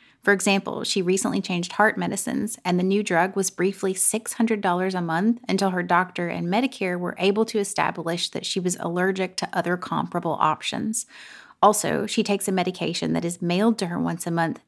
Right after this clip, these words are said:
that must be refrigerated within twenty-four hours. Only she often forgets to check the packages outside her door, and the medication spoils.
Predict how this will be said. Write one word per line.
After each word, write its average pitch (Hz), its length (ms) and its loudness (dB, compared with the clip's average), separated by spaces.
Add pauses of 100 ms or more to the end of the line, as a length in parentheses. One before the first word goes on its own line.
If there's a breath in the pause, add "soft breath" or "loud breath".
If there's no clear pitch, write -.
that - 120 2
must 202 280 2
be 202 100 2
refrigerated 185 720 2
within 175 300 -2
twenty-four 165 520 -4
hours. - 520 0 (480 loud breath)
Only 185 360 4
she - 280 0
often 185 320 2
forgets 180 380 -2
to 190 40 -6
check - 240 -4
the - 80 -4
packages 233 540 2
outside 170 400 -2
her 175 100 -6
door, 208 500 2
and 190 140 4
the 185 40 4
medication 175 600 0
spoils. - 680 -2